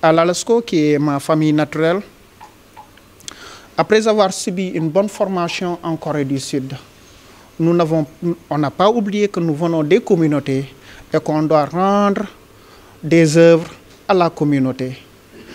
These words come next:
Et je tiens à féliciter Madame la présidente de l'ALASCO. Je dirais ceci en anglais. Your dedication is unfailing and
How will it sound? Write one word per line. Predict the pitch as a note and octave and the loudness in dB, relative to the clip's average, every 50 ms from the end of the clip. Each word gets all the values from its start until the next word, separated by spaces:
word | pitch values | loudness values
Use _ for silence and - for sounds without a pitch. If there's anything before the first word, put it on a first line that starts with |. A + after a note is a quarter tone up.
| - - - - - - - | -20 -20 -20 -20 -6 2 2
Et | E3 D#3 | 4 4
je | D3 F3 | 4 2
tiens | F3 - - C4 C4+ B3+ B3+ - | 0 2 2 4 4 2 2 2
à | - F3 | 0 -2
féliciter | - - G#3+ G#3+ G#3+ G#3+ - - A3 - - G3 F#3+ | 0 -2 -2 -2 -2 -2 -4 -4 -6 -2 -2 -2 0
Madame | F3 E3 D#3 E3 D#3+ D#3+ D#3 | 0 0 0 0 0 2 2
la | D3+ D3 D3 | 0 0 0
présidente | - F3+ F3+ F3+ E3+ E3+ D#3+ F3+ F3 E3+ - | 0 0 0 0 0 -2 -2 -2 -2 -2 -4
de | D#3 C#3 D#3 | 0 2 2
l'ALASCO. | D3 D3 D3 D3 D3 C#3 - - - C#3+ C3+ B2+ C3 - - - - - - - - - - - - - - - - - | 4 4 2 2 2 0 -2 -4 -4 -4 -4 -4 -6 -8 -12 -12 -12 -14 -18 -18 -18 -18 -18 -18 -20 -20 -20 -20 -10 -6
Je | - C3+ F3 | -2 0 0
dirais | F#3+ G3 A#3 A#3 B3+ B3+ | 2 2 2 4 4 2
ceci | A#3+ - A#3 - - A#3+ A3+ - | 2 2 -2 -2 -2 -4 -4 0
en | - E3 E3 D#3+ D#3 | 0 0 2 2 2
anglais. | D3+ D3+ C#3+ C#3+ C#3+ C#3 C#3+ C#3+ - - - - - - - - - - - - - - - - - - - - - - - - | 2 2 2 2 0 0 -2 -6 -12 -20 -20 -20 -20 -20 -20 -20 -20 -20 -20 -20 -20 -20 -20 -20 -20 -20 -20 -20 -20 -20 -12 -8
Your | F3 E3+ F3 G3+ A3 A#3+ G#3 | -8 0 4 4 4 4 4
dedication | F3 F3+ E3+ D3+ D#3+ D3 - D#3+ D3 D3 C#3+ - - D3 C3+ C3+ C#3 D3 C#3+ - - - - - - - - - - - - - | 4 2 2 2 0 0 2 2 2 2 2 0 0 0 0 -2 -2 -4 -6 -10 -18 -20 -20 -20 -20 -20 -20 -20 -20 -20 -4 0
is | G3+ F#3+ F3 - - - | 0 0 0 0 -4 -2
unfailing | E3 D#3 D#3 D3+ - - - - G3+ F#3 D#3+ C3+ B2 A#2+ A#2+ A#2+ A#2+ B2 B2+ B2+ - - _ _ _ - - - - - - - - - - - - - - - - - - - - - - - - - - - | 0 0 0 -2 -4 -4 -2 0 2 2 2 0 -2 -4 -6 -6 -8 -8 -10 -12 -16 -20 _ _ _ -20 -20 -18 -18 -20 -20 -20 -20 -20 -20 -20 -20 -20 -20 -20 -20 -20 -20 -20 -20 -20 -20 -20 -20 -20 -12 -4
and | - D#3+ D3+ D#3 D#3 D#3 D#3 D#3 D#3+ D#3+ D3 D#3+ D#3 D#3 D#3 | -2 2 2 4 4 4 4 4 2 2 2 2 2 2 0